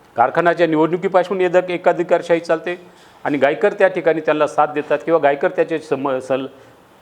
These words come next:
संमत आहेत किंवा ते, ते संलग्न, जॉईन आहेत का काय, असा प्रश्न त्या ठिकाणी निर्माण होतोय. आजही कारखान्याच्या संदर्भातल्या बऱ्याचशा प्रश्न आहेत.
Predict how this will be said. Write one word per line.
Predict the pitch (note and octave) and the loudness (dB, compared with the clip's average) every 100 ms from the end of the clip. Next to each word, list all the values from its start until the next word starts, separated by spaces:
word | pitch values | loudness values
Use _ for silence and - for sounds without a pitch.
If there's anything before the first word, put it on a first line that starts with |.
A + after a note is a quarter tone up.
| _ - | _ -2
संमत | D3 F3 G#3+ | 0 2 2
आहेत | G3+ - | 4 2
किंवा | - D3+ C#3+ | 2 0 0
ते, | D#3 D#3+ | -2 0
ते | D#3 | -4
संलग्न, | D3+ D3 E3 G3 D#3+ C3+ D#3 - - _ _ - - A#2 A2 | -2 0 2 0 -2 -6 -8 -16 -20 _ _ -20 -20 -4 2
जॉईन | E3 G#3+ | 2 4
आहेत | F3+ F3 | 2 2
का | E3 | 0
काय, | D#3+ C3+ | 2 2
असा | D#3+ | 0
प्रश्न | D3 D3 D3 C#3+ | -2 -6 -8 -4
त्या | C3 | -4
ठिकाणी | B2+ B2 B2+ | -4 -6 -6
निर्माण | B2+ B2 A#2+ C3 A2 | -8 -10 -6 -6 -6
होतोय. | - G#2+ - - - _ - - - - - | -10 -14 -16 -20 -20 _ -20 -20 -20 -18 -2
आजही | A2+ C#3+ E3 | 0 2 2
कारखान्याच्या | D#3 D#3 E3 D#3+ E3 | 2 2 -2 0 -2
संदर्भातल्या | E3 D3 D3+ D#3 E3 | -2 -2 0 0 0
बऱ्याचशा | D#3+ F3+ F3+ F#3 | 0 0 -2 -4
प्रश्न | - - | -4 -4
आहेत. | C3+ | -4